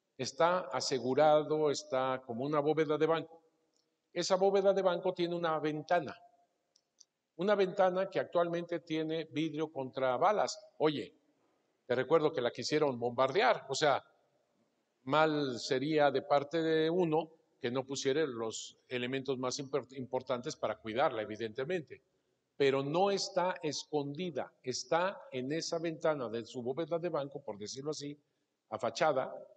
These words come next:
viendo a todos los peregrinos que pasan. La que tú estás viendo en el altar es la auténtica imagen de la Virgen de Guadalupe, no es una copia. Sería ridículo tener una copia sabiendo que tiene quinientos años,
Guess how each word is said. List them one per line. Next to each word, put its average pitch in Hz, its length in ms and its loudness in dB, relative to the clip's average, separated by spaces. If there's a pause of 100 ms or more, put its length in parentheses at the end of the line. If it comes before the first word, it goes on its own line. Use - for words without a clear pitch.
(100)
viendo 143 460 0 (240)
a 107 100 -6
todos 131 320 -2
los 123 140 -4
peregrinos 117 500 -6
que 117 120 -10
pasan. 101 360 -6 (300)
La 117 140 -2
que 135 100 2
tú 220 220 2
estás 202 360 0
viendo 156 640 0
en 120 160 -6
el 120 140 -2
altar 180 440 2 (380)
es 143 180 2
la 147 100 0
auténtica 127 480 -4
imagen 117 340 -8
de 110 80 -4
la 104 100 -2
Virgen 110 300 -10
de 107 40 -4
Guadalupe, 95 520 -10 (320)
no 131 100 -4
es 143 140 -6
una 160 200 -2
copia. 147 460 -2 (800)
Sería 131 460 0
ridículo 160 640 0 (320)
tener 135 240 -2
una 156 240 -2
copia 160 520 0 (240)
sabiendo 139 380 0
que 131 100 -4
tiene 147 260 -4
quinientos 143 480 -4
años, 143 400 -2